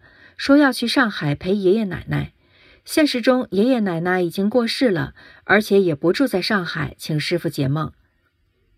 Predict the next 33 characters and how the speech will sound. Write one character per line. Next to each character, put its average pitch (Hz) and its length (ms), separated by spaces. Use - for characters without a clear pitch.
答： 190 340
亡 226 200
人 247 160
要 262 140
小 170 220
房 160 340
子， - 220
这 285 160
还 180 200
不 180 120
知 170 160
道 170 200
啊？ 151 260
问： 185 320
同 262 160
修 311 140
梦 311 180
见 208 220
床 196 280
边 269 280
有 180 120
一 170 140
个 208 220
用 214 200
紫 160 220
菜 233 320
做 202 180
的 170 120
塔， - 420
塔 202 200
的 233 120
下 262 260
边 247 300